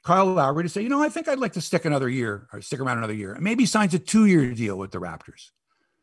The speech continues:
And, and okay, he's gonna get less minutes, but he's gonna help. How can he not help, you know, the youngsters on this team? How, how can his attitude not help the Raptors become a contender again?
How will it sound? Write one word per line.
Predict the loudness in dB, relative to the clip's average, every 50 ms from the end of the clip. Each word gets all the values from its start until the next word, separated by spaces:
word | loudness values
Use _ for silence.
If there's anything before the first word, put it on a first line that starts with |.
| _ _ _ _ _ _ _ _ _ _ _ -8
And, | -8 -6 -4
and | -2 -2 -2 -2 -2
okay, | -2 2 2 4
he's | 4 4
gonna | 4 2 2
get | 2 2 2 2
less | 4 4 4 4 2
minutes, | 2 2 2 2 0 0
but | 0 -2 0
he's | 0 0 -2 0
gonna | -2 -2 0 0
help. | 2 2 4 2 2 0 -4 _ -20 -20 _ _ _ _ _ _
How | -2 -2
can | 0 0 0
he | 0
not | 2 2 2 0
help, | 2 0 0 0 -2 -6 -20 -20 _ _ _ _ _ _ _ _ _ _ _ _ _ _ _ _ _ -10
you | -6 -4
know, | -2 -2
the | -2 0 0
youngsters | 2 2 2 0 -2 -4 -4 -2 -2
on | -2 -2 -2
this | -4 -6 -6
team? | -6 -6 -6 -6 -8 -10 -12 -8
How, | -4 -2 0 2
how | 2 2
can | 2 4 4
his | 2 2
attitude | 2 2 2 2 2 2 -2 -4 -4 -4 -4 -4 -4 -6 -10 -16 _ _ _ _ _ _ _ _ _ -4
not | 0 2 2 2 2 0 -2
help | -2 -2 -2 -2 -2
the | -4 -2
Raptors | 0 0 0 0 -2 -4 -6 -4 -6
become | -6 -4 -4 -4 -4
a | -4
contender | -6 -8 -8 -6 -6 -6 -6 -6 -6 -8 -10
again? | -10 -10 -14 -16 -18 -20